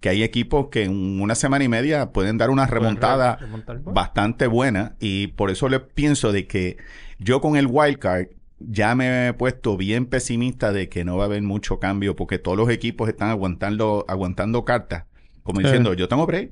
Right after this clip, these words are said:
Speaker 1: Yo a dos juegos todavía o cinco juegos tengo break de dar una remontada, eh, antes de que se acabe la temporada y no voy a soltar a nadie". Digo, eso soy yo acá pensando, pero ojalá y se den porque los cambios siempre son
Speaker 2: Bueno,
Speaker 1: buenos.
Speaker 2: al haber,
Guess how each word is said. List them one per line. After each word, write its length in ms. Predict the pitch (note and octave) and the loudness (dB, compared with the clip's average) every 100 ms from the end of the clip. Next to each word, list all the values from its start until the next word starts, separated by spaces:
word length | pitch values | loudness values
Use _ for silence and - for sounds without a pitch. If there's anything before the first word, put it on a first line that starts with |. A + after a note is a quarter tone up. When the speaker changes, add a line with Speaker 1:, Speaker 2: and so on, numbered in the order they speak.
| - | -6
Speaker 1:
Yo 180 | G#2+ G2+ | 0 4
a 40 | |
dos 140 | C3 C3+ | 4 4
juegos 300 | C#3+ F3+ E3+ | 2 2 0
todavía 520 | F#3 D3+ D#3+ D#3+ D#3 | 2 2 2 2 2
o 120 | C3+ | 2
cinco 320 | A#2+ C#3 E3 | 2 0 0
juegos 260 | C3+ D#3 E3 | 2 0 0
tengo 220 | D3 C#3+ | 2 2
break 180 | C#3+ D#3 | 2 2
de 100 | D3 | 4
dar 120 | B2+ | 2
una 140 | D3 D3+ | 2 0
remontada, 1000 | C#3 C#3 B2+ B2+ D3 D#3 D3 C3+ A#2 G2+ - - - | 0 0 0 2 2 2 0 0 -2 -6 -10 -20 -8
eh, 160 | F#2+ G2 - | 0 0 2
antes 280 | A2+ A#2 | 0 2
de 80 | C#3+ | 2
que 80 | C#3 | 2
se 80 | C#3 | 0
acabe 260 | C3 C#3 | 2 2
la 100 | D3 | 2
temporada 420 | C#3 C3+ C3 C#3+ D3+ | 2 0 0 2 2
y 20 | |
no 120 | G#2+ | 2
voy 140 | A2 | 2
a 60 | A#2+ | 2
soltar 320 | A#2+ A#2+ B2 | 0 0 0
a 60 | A2+ | 0
nadie". 300 | A2+ A2 - - - | -2 -2 -6 -10 -4
Digo, 160 | G#2+ | -2
eso 160 | F#2 - | -2 -4
soy 220 | - A2 | -2 0
yo 160 | G2 G#2+ | 2 0
acá 280 | F#2+ G2 G2 | 0 -2 -2
pensando, 400 | G2+ - G#2+ G2 | -2 -2 -4 -4
pero 160 | F2 | -4
ojalá 320 | F2 E2+ F2 G#2+ | -2 -2 0 0
y 40 | |
se 160 | - B2+ | 2 2
den 120 | C3+ | 2
porque 160 | F#3 | 0
los 100 | G#2 | 0
cambios 320 | - F#2 G#2+ - | 0 -2 -2 -4
siempre 240 | A#2 G#2+ | -6 -4
son 160 | B2 E3 | -2 0
Speaker 2:
Bueno, 280 | - A#2 - | 0 -2 -6
Speaker 1:
buenos. 80 | C3 | -6
Speaker 2:
al 80 | |
haber, 260 | A#2+ A2+ A#2 | -6 -6 -8